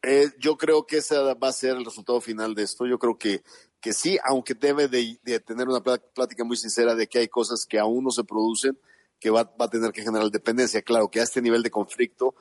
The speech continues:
China va a decir, "Bueno, me quieres poner cien por ciento, ahora lo que necesitas no te lo voy a vender".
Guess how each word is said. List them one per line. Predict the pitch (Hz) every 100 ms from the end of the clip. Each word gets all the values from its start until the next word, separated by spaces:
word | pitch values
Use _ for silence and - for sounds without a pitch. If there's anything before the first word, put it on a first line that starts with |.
| _ _
China | - 131 120
va | 120
a |
decir, | 110 117 113 104
"Bueno, | 113 104 95 - -
me | 110
quieres | 139 143
poner | - 131 131
cien | - 147
por | 151 131
ciento, | 147 143 196 208 _ _ -
ahora | 117 123
lo | 113
que | -
necesitas | 110 107 - 135 139 123
no | 120
te | 120
lo | 113
voy | 107
a | 104
vender". | 95 82 92 -